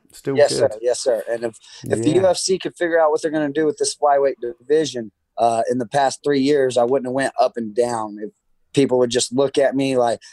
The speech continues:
Speaker 2: I'm taking big fights at thirty-five, and then I go back to twenty-five when I get it. And one twenty-five, the flyweight division outside of the U F C, it's hard to make money. It's hard to book fights and make stuff happen. So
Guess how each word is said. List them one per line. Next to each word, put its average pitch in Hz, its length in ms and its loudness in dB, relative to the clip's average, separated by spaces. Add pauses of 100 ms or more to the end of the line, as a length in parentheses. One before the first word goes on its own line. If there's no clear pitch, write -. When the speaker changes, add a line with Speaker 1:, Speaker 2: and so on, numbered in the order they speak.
(160)
Speaker 2:
I'm 127 120 0
taking 123 340 -2
big 135 200 0
fights 135 300 0
at 110 120 -4
thirty-five, 131 680 0
and 123 120 -10
then 127 80 -10
I 123 80 -8
go 127 160 -2
back 127 220 -4
to 113 100 -20
twenty-five 135 640 -2
when 123 120 -14
I 117 60 -14 (120)
get 131 180 2
it. 127 260 -2
And 104 140 -20 (380)
one 156 180 2
twenty-five, 143 520 -2
the 120 140 -16
flyweight 127 460 -2
division 127 420 -4
outside 139 360 -2
of 123 60 -10
the 123 80 -8
U 127 160 -2
F 117 100 -2
C, 135 360 -6 (300)
it's 165 160 0
hard 147 220 2
to 131 60 -6
make 123 220 -6
money. 120 460 -8
It's 120 140 -4
hard 139 240 0
to 127 40 -4
book 127 300 -2
fights 123 460 -2 (340)
and 117 260 -4
make 123 180 -4
stuff - 280 -2
happen. 117 500 -4
So 113 600 -2